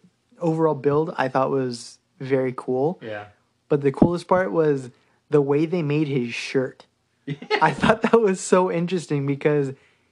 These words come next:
Speaker 1: he now has four armpits,
Speaker 2: Yeah.
Speaker 1: and he needs to be able to move all four of his arms
Speaker 2: Yeah.
Speaker 1: equally, right? And the way they made it, w-, I don't know.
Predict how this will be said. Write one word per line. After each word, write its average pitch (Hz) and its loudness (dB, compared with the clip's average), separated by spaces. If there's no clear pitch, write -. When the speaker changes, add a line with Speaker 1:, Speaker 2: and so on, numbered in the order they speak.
Speaker 1:
he 151 -4
now 170 2
has 190 0
four 147 0
armpits, 139 -4
Speaker 2:
Yeah. 185 -2
Speaker 1:
and 147 0
he 156 0
needs 151 -2
to 165 0
be 151 2
able 151 2
to 135 -2
move 131 -2
all 135 0
four 139 0
of 131 -4
his 135 -2
arms 143 -4
Speaker 2:
Yeah. 127 -14
Speaker 1:
equally, 160 -2
right? 147 -2
And 135 -2
the 143 2
way 143 0
they 180 -2
made 135 -2
it, 175 -4
w-, 151 -8
I 151 -4
don't 233 2
know. 220 0